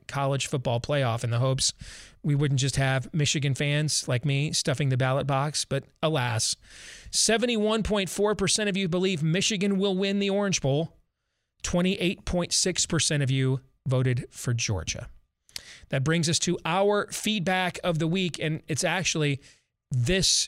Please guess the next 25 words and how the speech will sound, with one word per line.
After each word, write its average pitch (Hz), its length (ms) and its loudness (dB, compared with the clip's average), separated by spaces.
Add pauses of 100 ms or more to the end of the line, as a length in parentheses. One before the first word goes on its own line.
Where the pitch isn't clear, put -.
(140)
graphic 147 640 -2
from 143 180 0
the 139 80 2
Big 131 220 0
Ten 127 180 0
Network. 131 460 -2 (880)
Michigan, 160 440 2
as 143 100 2
I 139 80 2
mentioned 170 380 2
it 151 80 0
earlier, 127 400 -2 (200)
Michigan 160 440 0
A 175 180 0
P 220 220 -2
Coach 185 320 -2
of 190 80 -2
the 175 80 -2
Year 175 240 0
in 147 200 -2
both 123 200 0
football 180 680 0 (400)
and 202 380 2
men's 170 500 2
basketball. 131 840 -2